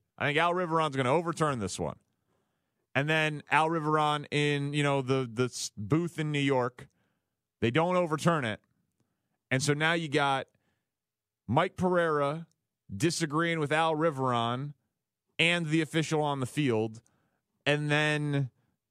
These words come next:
Dean Blandino weighs in on Twitter and says, "Actually, I think it, Al Riveron was right." So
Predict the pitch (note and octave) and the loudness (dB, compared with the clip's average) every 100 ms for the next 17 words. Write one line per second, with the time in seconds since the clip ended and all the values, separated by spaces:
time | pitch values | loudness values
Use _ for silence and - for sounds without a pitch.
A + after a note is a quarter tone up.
0 | _ - E3+ F3+ D#3+ E3+ D#3+ D#3 E3+ D#3 | _ -2 0 0 0 0 0 0 0 0
1 | D3 D3+ D3+ C3+ D3 D3 C3+ B2 - E3 | 0 0 2 0 0 0 -2 -4 -2 0
2 | B2+ C3 - _ _ _ _ _ _ _ | 0 -4 -8 _ _ _ _ _ _ _
3 | B2+ C3+ C#3+ D3 C3+ C#3 F#3+ - E3 E3+ | -4 -2 0 0 2 0 0 -2 -2 0
4 | E3+ D3+ _ _ _ _ _ _ - F3 | -2 -6 _ _ _ _ _ _ 2 2
5 | F#3+ F3+ E3+ C#3+ - _ _ D#3 F#3 A3+ | 2 0 -4 -4 -16 _ _ 2 4 2
6 | F#3 D3+ A2+ F#2+ F#2 D2+ G1+ _ _ _ | 2 0 0 -2 -2 -2 -6 _ _ _
7 | _ - - G3+ F3+ | _ 0 2 2 0